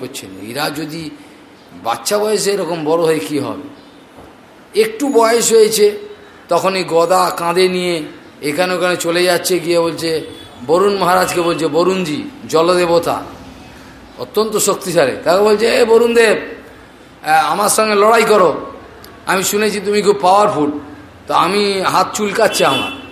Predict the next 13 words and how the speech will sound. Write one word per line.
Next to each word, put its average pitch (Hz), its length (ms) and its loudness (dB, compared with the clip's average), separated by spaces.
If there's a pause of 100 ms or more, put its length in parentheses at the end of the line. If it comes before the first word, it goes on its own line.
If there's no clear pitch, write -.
(760)
লড়াই 170 280 2
করবার 185 320 2
জন্য 180 200 -2
কোনো 170 220 -2
যোগ্য 147 300 -2
ব্যক্তি 180 340 0
পাচ্ছি 156 300 -6
না, 185 100 -2
আমার 170 180 0
সঙ্গে 165 160 -4
একটু 151 140 -4
লড়াই 170 320 2
করো।" 123 200 -2